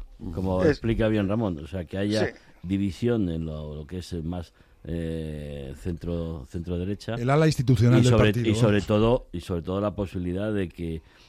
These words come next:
Speaker 1: además, viendo lo que ocurrió en, aunque la comparación quizá no sea muy adecuada, pero viendo lo que ocurrió en el Reino Unido con Jeremy Corbyn,
Speaker 2: Sí,
Speaker 1: que es
Speaker 2: sí,
Speaker 1: algo
Speaker 2: sí, sí,
Speaker 1: parecido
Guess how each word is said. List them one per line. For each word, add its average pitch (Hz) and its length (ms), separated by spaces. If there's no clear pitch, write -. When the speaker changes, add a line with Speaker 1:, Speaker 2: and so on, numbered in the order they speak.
Speaker 1:
además, 82 460
viendo 92 360
lo 92 140
que 87 140
ocurrió 87 760
en, 82 340
aunque 73 500
la 69 240
comparación 80 540
quizá 78 260
no 80 140
sea 82 320
muy 85 160
adecuada, 87 360
pero 80 320
viendo 85 320
lo 92 120
que 90 80
ocurrió 87 400
en 90 100
el 85 100
Reino 90 240
Unido 98 300
con 78 160
Jeremy 82 280
Corbyn, 101 400
Speaker 2:
Sí, 202 120
Speaker 1:
que 185 80
es - 80
Speaker 2:
sí, 98 60
Speaker 1:
algo 90 180
Speaker 2:
sí, - 20
sí, - 60
Speaker 1:
parecido 92 360